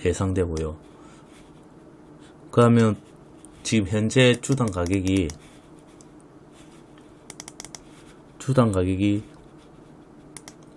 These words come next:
사만, 삼만 팔천이면 여기서 한, 저 오만 팔천, 한 이만 원 정도 상승할 것이라고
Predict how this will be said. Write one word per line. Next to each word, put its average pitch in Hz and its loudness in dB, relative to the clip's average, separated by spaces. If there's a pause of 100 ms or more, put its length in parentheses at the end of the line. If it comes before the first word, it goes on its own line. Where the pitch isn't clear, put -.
(380)
사만, 117 2 (240)
삼만 - 0
팔천이면 98 -2
여기서 101 -2
한, 87 -6 (640)
저 - -4
오만 107 2
팔천, 120 0
한 87 -4
이만 95 0
원 113 0
정도 87 -4
상승할 90 -4
것이라고 87 -4